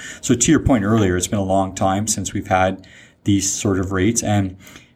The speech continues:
again, we don't know when it's exactly going to end. It's all based off of where inflation goes. Inflation is starting to come down. Hopefully it continues in that trajectory. But at Scotiabank, our economics team expects the rate to get to four and a quarter.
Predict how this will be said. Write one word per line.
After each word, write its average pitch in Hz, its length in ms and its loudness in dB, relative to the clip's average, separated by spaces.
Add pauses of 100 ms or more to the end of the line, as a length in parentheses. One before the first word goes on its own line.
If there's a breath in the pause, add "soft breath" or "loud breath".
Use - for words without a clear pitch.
again, 123 260 4
we 117 100 6
don't 117 260 2
know 110 260 4
when 98 320 2
it's 101 220 -2
exactly 95 480 0
going 95 240 -4
to - 120 -6
end. 98 280 0
It's - 120 -4
all 98 120 2
based 92 320 -2
off 92 180 -2
of 101 80 -2
where 92 220 0
inflation 92 480 -2
goes. 92 320 -2
Inflation 101 500 0
is 98 160 2
starting 95 300 0
to 87 100 -6
come 101 220 -2
down. 90 280 0
Hopefully 95 340 -2
it - 40 -8
continues 90 480 -4
in 95 80 -4
that 92 160 -2
trajectory. 104 680 2 (340 loud breath)
But 113 100 4
at 107 60 4
Scotiabank, 104 600 2
our 95 140 0
economics 90 500 -2
team 95 200 -6
expects - 480 0
the 101 100 -4
rate 92 220 -2
to 98 80 -2
get 92 160 -4
to 92 80 -8
four 95 240 -6
and 87 80 -4
a 87 40 -8
quarter. 90 480 -2